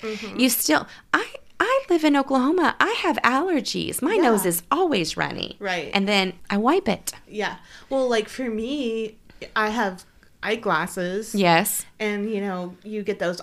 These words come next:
Speaker 1: eye boogers.
Speaker 2: Right.
Speaker 1: And, like, just cleaning 'em out, you don't think of it.
Speaker 2: What did you just
Speaker 1: What
Speaker 2: touch?
Speaker 1: did you just
Speaker 2: Yes.
Speaker 1: touch? And then you
Speaker 2: Yes.
Speaker 1: just wiped it in your eye.
Speaker 2: I mean, I assume that people who deal with things like plutonium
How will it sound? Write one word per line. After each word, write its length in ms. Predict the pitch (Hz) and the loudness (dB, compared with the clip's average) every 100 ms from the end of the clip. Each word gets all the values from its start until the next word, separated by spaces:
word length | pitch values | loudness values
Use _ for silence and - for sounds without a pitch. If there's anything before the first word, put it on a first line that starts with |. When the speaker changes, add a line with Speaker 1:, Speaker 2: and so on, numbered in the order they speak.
| - | -2
Speaker 1:
eye 240 | 185 196 | 2 4
boogers. 760 | 202 185 185 196 202 214 214 - | 4 4 4 2 4 2 2 2
Speaker 2:
Right. 340 | 202 160 160 165 | 6 8 6 4
Speaker 1:
And, 260 | 214 214 | 2 0
like, 320 | 214 196 - 202 | -2 -4 -6 -12
just 260 | 214 - | -14 -16
cleaning 340 | - 240 233 208 | -8 -4 -2 -4
'em 120 | 190 | -4
out, 340 | 190 277 202 | -4 -2 -4
you 100 | 233 | -2
don't 240 | 233 - 202 | -4 -4 -6
think 360 | - 233 285 | -2 -2 0
of 180 | 247 190 | 0 2
it. 340 | 190 190 - - - | 2 2 0 -6 -10
Speaker 2:
What 120 | 180 180 | 2 2
did 200 | 180 208 | 4 2
you 100 | 190 | 0
just 320 | 208 208 208 | 2 2 4
Speaker 1:
What 120 | 220 | 4
Speaker 2:
touch? 180 | 302 403 | 6 6
Speaker 1:
did 80 | 233 | 4
you 40 | 233 | 4
just 280 | 226 214 - - | 0 0 -6 0
Speaker 2:
Yes. 840 | 180 160 151 - - - - - | 4 6 6 4 0 -4 -8 -12
Speaker 1:
touch? 80 | - | -10
And 140 | - 180 | -2 0
then 140 | 165 | 2
you 80 | 208 | 2
Speaker 2:
Yes. 160 | 202 202 | -2 -2
Speaker 1:
just 140 | 202 | -2
wiped 240 | 175 233 247 | 2 2 2
it 100 | 247 | -2
in 100 | 262 | 0
your 120 | 269 | 4
eye. 480 | 269 349 220 139 180 - - - | 6 8 6 4 -2 -10 -4 4
Speaker 2:
I 60 | |
mean, 140 | 302 294 | 8 8
I 240 | 285 277 - - | 8 4 -6 4
assume 560 | 254 254 - 254 240 233 | 6 6 2 4 4 4
that 220 | 214 175 | 4 2
people 400 | - 208 202 196 | 2 0 2 2
who 140 | 196 185 | 4 0
deal 340 | 175 180 180 | 2 4 4
with 180 | 175 175 | 4 2
things 320 | - 175 170 | 0 2 2
like 260 | 170 170 170 | 2 2 0
plutonium 920 | - 185 165 190 160 175 190 190 202 | 0 2 4 4 4 6 6 6 4